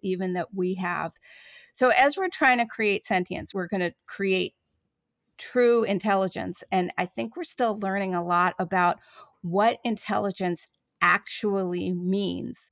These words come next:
What else do we need to get into those systems to make them truly sentient? There's almost a metaphysical,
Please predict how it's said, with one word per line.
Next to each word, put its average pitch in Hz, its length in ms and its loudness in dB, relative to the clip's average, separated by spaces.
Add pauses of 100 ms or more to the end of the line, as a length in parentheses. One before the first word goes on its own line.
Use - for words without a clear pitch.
What 202 180 4
else 185 360 2 (240)
do 190 120 -2
we 185 120 0
need 180 180 -2
to - 100 -20
get 170 200 -2
into 170 320 -4
those 165 240 -4
systems 165 460 -8
to - 100 -6
make 180 160 -4
them 170 100 -6
truly 170 340 -8
sentient? - 540 -10 (200)
There's 214 180 0
almost 262 320 4
a - 20 4
metaphysical, 202 800 0